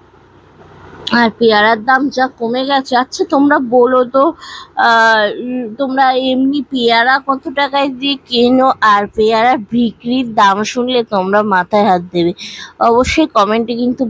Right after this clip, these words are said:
বলো তোমরা পেয়ারা বাজারে কত টাকা দিয়ে কেনো। তারপর আমি তোমাদেরকে, ও, পরের ভিডিওতে বলে দেবো পেয়ারা কত করে আমরা আর বিক্রি করা হয়।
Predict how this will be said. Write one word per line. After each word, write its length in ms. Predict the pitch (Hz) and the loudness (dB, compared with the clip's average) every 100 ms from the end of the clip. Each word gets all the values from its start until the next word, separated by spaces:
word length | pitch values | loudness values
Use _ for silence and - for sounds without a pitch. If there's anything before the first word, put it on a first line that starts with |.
| 202 | -2
বলো 300 | 214 226 220 220 | 0 0 0 -2
তোমরা 360 | 220 196 208 214 208 | -4 0 2 2 2
পেয়ারা 340 | 214 208 202 202 | 2 2 2 0
বাজারে 400 | 202 196 202 208 - | 0 0 0 -2 -2
কত 160 | 185 185 | -6 -4
টাকা 240 | 175 190 190 | -4 -2 0
দিয়ে 200 | 196 185 - | 0 -2 -4
কেনো। 280 | 180 156 165 - - - - - - _ - - - | -8 -8 -16 -20 -20 -20 -20 -20 -20 _ -20 -10 0
তারপর 460 | 226 269 269 254 233 - 220 | 2 2 2 2 2 2 0
আমি 180 | 240 294 285 | 0 -4 -4
তোমাদেরকে, 640 | 285 285 294 302 277 262 277 - | -4 -4 -4 -6 -4 -2 -2 0
ও, 40 | 240 | -2
পরের 380 | 233 240 247 277 | 0 2 2 2
ভিডিওতে 500 | 269 269 277 285 330 | 2 2 2 2 2
বলে 340 | 254 214 226 247 | 0 2 2 2
দেবো 220 | 262 247 240 | 2 0 -2
পেয়ারা 420 | - 254 233 240 233 - | 0 0 2 2 0 -4
কত 200 | 220 220 226 | -4 -2 -2
করে 260 | 220 240 240 | 0 2 2
আমরা 280 | 220 233 240 233 214 | 2 2 2 2 2
আর 240 | 202 208 202 - - - _ _ - | 2 2 0 -4 -18 -20 _ _ -14
বিক্রি 460 | 208 208 220 254 269 - | -8 -6 -6 -8 -6 0
করা 280 | 214 214 240 | 2 4 2
হয়। 320 | 226 214 233 | 2 2 0